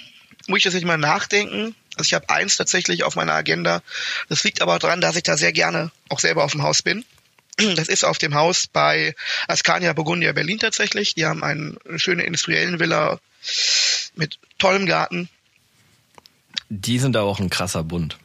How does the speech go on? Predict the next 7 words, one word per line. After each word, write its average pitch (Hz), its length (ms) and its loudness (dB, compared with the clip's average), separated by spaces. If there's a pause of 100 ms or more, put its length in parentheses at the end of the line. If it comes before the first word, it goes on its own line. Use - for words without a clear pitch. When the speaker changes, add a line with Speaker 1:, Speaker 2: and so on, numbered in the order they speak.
(160)
Speaker 2:
wenn 92 120 0
man 90 120 0
das 90 160 -4
mal, 87 420 -2
ähm, 90 220 -2
verbindungshistorisch 90 880 -4
betrachtet. - 600 -6